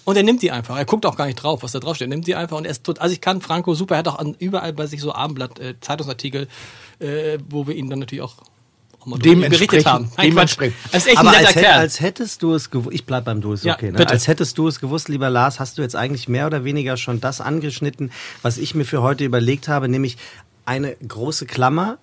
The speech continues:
Speaker 3: über dem, was auch immer hier passieren würde, ein Thema für unsere Sendung, die Macht der Presse, Gastrokritik, Fluch oder Segen.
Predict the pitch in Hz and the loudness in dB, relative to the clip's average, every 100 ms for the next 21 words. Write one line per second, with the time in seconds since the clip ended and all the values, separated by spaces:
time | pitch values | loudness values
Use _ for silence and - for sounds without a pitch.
0 | - 120 123 127 147 139 123 120 127 143 | -6 2 4 4 4 2 0 -4 -2 0
1 | 143 131 127 123 - 147 151 107 110 127 | 0 0 0 -2 0 2 2 2 2 0
2 | - 120 127 123 113 - 147 185 175 185 | 0 0 0 -2 -8 -2 2 2 0 -4
3 | 147 143 135 156 143 127 120 123 143 135 | 0 0 0 -2 -2 -2 -2 -2 -2 -4
4 | 123 - - - - - 139 127 165 - | -8 -16 -18 -18 -10 0 4 4 2 -2
5 | - - 143 120 120 156 - 92 82 123 | -12 -2 -2 0 0 0 0 -6 -4 -2
6 | 156 - - 180 - 165 120 190 185 123 | -2 -2 -4 -4 -4 -8 -6 -6 -6 -8
7 | - - 143 175 214 - - 156 143 117 | -8 0 2 2 0 -6 -2 0 2 2
8 | 120 113 85 | 2 2 -2